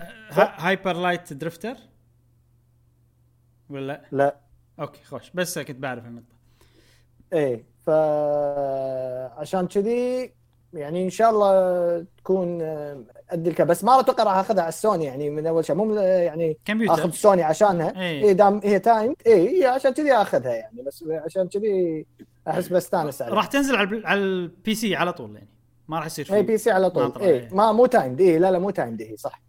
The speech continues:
Speaker 2: آه، أوكي، حلو.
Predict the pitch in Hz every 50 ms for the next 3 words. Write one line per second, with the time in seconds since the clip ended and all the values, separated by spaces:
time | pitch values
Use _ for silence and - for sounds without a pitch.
0 | _ _ _ _ _ _ - - _ _ _ _ _ _ _ _ _ - 160 151
1 | 156 151 151 156 151 151 151 151 151 147 147 139 139 135 135 - - 170 165 -
2 | - 113 - _ _ _ - - - - - - - 156 156 127